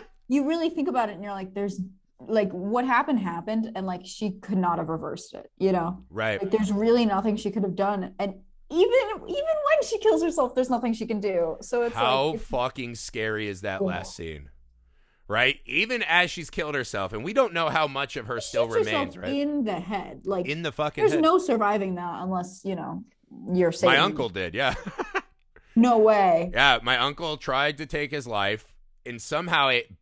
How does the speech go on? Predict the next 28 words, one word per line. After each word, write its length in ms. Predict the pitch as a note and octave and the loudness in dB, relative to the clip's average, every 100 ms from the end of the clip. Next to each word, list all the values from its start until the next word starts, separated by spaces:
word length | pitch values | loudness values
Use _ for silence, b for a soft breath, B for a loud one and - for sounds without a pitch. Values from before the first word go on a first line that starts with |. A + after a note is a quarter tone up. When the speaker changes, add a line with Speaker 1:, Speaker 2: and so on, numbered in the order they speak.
| _ | _
Speaker 1:
bounced 540 | B2+ B2 C#3+ D3 - F2 | 2 2 2 -4 -12 -4
back 320 | A2+ C#3+ - | -2 -2 -4
out 240 | B2 B2 B2 | -4 -2 -2
of 80 | A2+ | -6
his 140 | G#2 | -6
eyeball, 580 | A#2 C3 E2+ C#2+ C#2 - _ _ _ _ _ _ | -6 -6 -8 -12 -16 -20 _ _ _ _ _ _
right? 360 | G2 A2+ D3+ - - | 0 2 2 -4 -6
And 200 | C3 C3 | -4 0
then 140 | D3+ F#3 | 2 2
he 80 | E3+ | 2
went 180 | D#3 | 0
on 200 | C#3+ D3+ | 0 0
to 100 | D3+ | -2
meet 220 | C#3 C#3+ C3+ | -8 -6 0
my 140 | B2 | 0
aunt. 320 | B2 E3 G3+ - | 2 0 -2 -4
They're 140 | G#2+ | -2
married. 400 | A2 C3+ E3+ D#3 | 2 2 2 2
They 80 | B2 | 2
have 180 | B2+ A2+ | 2 2
a 140 | G#2 | -2
wonderful 540 | F#2 C#3+ F3+ E3+ F3 D#3+ | -2 -4 -2 -4 -4 -2
family, 340 | B2+ C#3 D#3 | 0 0 0
and 60 | C#3+ | -4
he's 140 | C3+ | -2
happy 300 | D3+ D3+ D3 | -4 -2 -6
as 60 | C3 | -6
shit. 300 | F3+ B2+ | -4 -4